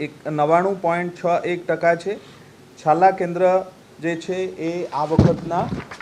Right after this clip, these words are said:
અ, સૌથી વધારે પરિણામવાળું કેન્દ્ર છે. સૌથી ઓછા પરિણામવાળું કેન્દ્ર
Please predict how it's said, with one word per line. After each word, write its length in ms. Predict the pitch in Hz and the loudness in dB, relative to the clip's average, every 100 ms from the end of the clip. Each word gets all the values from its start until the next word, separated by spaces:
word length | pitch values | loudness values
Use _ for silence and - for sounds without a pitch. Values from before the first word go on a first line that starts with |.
| - | -4
અ, 140 | 147 147 | -2 -2
સૌથી 640 | - 175 175 214 220 247 - - - | -2 -6 -4 -8 -8 -10 -16 -20 -12
વધારે 540 | 117 131 165 180 156 98 - - | -4 2 8 10 8 2 -8 -14
પરિણામવાળું 1000 | - 147 156 160 160 147 156 226 - - | -8 -4 0 0 2 0 0 0 2 0
કેન્દ્ર 340 | 147 143 139 131 | -2 -2 0 -2
છે. 440 | - 98 - - - - - - - - - 208 285 - | -2 -8 -12 -20 -20 -18 2 4 4 -6 -8 -8 -6 -6
સૌથી 460 | 165 180 175 214 220 - - - - - | -4 -6 -6 -8 -8 -12 -18 -20 -20 -10
ઓછા 360 | 151 160 220 226 | -8 -2 6 6
પરિણામવાળું 760 | 214 185 190 196 190 185 190 | 6 2 4 4 6 6 6
કેન્દ્ર 480 | 180 165 180 190 202 | 4 0 6 8 8